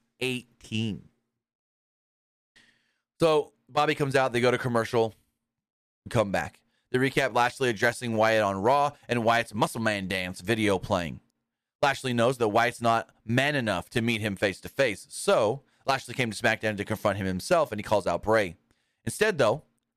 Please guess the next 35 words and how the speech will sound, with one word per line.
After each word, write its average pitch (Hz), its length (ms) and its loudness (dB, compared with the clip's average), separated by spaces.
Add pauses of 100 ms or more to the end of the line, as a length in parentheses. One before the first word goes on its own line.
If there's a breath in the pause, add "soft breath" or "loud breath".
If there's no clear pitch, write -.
from 117 120 -4
behind 123 420 0 (280)
would - 100 -8
come 117 140 2
Uncle 92 180 -4
Howdy. 113 340 2 (800)
Uncle 117 160 -2
Howdy 127 200 2
jumps 139 340 -2
Lashley, 107 540 0 (280 soft breath)
and 120 260 0
Lashley 123 280 0
fought 123 200 2
him 120 100 0
off, 131 180 2
hit 110 100 -4
him 127 80 -2
with 110 80 -8
a - 40 -16
spine 143 280 0
buster, 113 280 0
and 113 80 -2
set 113 160 2
up 104 80 -4
for 104 100 -4
the 90 80 -6
spear. 147 420 -2 (380)
As 127 140 0
he 135 60 -2
was 123 120 0
about 113 180 2
to - 60 -18
spear 147 340 2
Uncle 123 220 -2
Howdy, 127 400 0